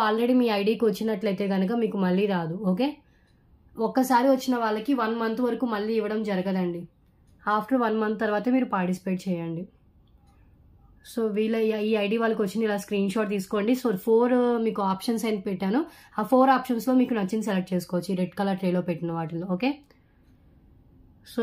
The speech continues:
మీరు వన్ మంత్లో ఏదైనా purchase చేస్తే దాంతో పాటైనా పంపిస్తాను. లేదంటే shipping charges pay చేస్తే next డిస్పాచెస్‌లో ఈ రోజే dispatches ఉన్నాయి, ఈ రోజే dispatch చేస్తాను. అంటే నేను ఈ రోజే అంటే మీరు అనుకోవచ్చు కొంతమంది confuse అవుతారండి. So ఏంటంటే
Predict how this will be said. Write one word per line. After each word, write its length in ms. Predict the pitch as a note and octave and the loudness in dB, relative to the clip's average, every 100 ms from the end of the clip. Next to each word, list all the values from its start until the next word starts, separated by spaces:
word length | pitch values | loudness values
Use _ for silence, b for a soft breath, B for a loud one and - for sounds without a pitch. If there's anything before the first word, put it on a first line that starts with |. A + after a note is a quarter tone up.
| G#3+ | 0
మీరు 160 | G#3+ G#3+ | 2 2
వన్ 120 | G#3 G#3 | 2 0
మంత్లో 240 | G3+ A#3 A#3 | 0 0 2
ఏదైనా 180 | G#3+ G3 | 0 -2
purchase 260 | G3+ G3+ G3 | -2 -4 -6
చేస్తే 200 | G3+ G3 F#3+ | -8 -4 -2
దాంతో 200 | F3+ G3 | -2 -2
పాటైనా 240 | F#3+ F#3 F#3 | -2 -2 -2
పంపిస్తాను. 380 | F#3 F3 F3+ G#3+ A3 | -2 -4 -6 -6 -4
లేదంటే 280 | F#3+ F#3 G#3 | -2 -2 -4
shipping 280 | A3 F#3+ F#3 | -6 -6 -4
charges 220 | F3+ F#3 - | -4 -6 -6
pay 80 | F3 F3 | -6 -6
చేస్తే 220 | F3+ A#3+ A3 | -8 -8 -8
next 180 | F#3 F#3 | -6 -8
డిస్పాచెస్‌లో 520 | F3+ F3+ E3+ F3+ G3+ F#3+ | -6 -10 -10 -12 -6 -4
ఈ 40 | G3+ | -4
రోజే 140 | G3+ F#3+ | -4 -4
dispatches 400 | F3+ - F3+ F3 F3 | -6 -6 -8 -8 -6
ఉన్నాయి, 140 | A#3 B B B G3+ | -6 B B B -6
ఈ 40 | |
రోజే 160 | G3+ G#3+ F#3+ | -4 -4 -6
dispatch 280 | - E3+ E3 | -8 -8 -8
చేస్తాను. 320 | D#3+ E3 E3 - b b b _ _ _ _ _ _ A3+ | -8 -8 -10 -12 b b b _ _ _ _ _ _ -6
అంటే 200 | A3 C4+ C#4 | -2 0 2
నేను 160 | B3 A#3+ A#3 | 2 0 -2
ఈ 20 | A#3+ | -2
రోజే 240 | A#3+ A#3 A#3+ | 0 0 -2
అంటే 160 | A3 A#3 | -2 -4
మీరు 100 | A3+ G#3 G#3+ | -4 -4 -4
అనుకోవచ్చు 360 | G#3+ G#3+ A#3+ - A3+ | -6 -2 -4 -2 -4
కొంతమంది 380 | A3 A3+ A#3 B3+ | -2 -2 -2 -2
confuse 400 | A3+ G#3 B3+ B3+ A3+ | -2 0 0 0 0
అవుతారండి. 520 | G3+ G#3+ G3 F#3+ A3+ E4+ b b b _ | -2 -2 -2 0 0 -4 b b b _
So 60 | - G#3 A3 | -8 -2 -2
ఏంటంటే 340 | A#3+ A#3+ A#3 | -2 -2 -2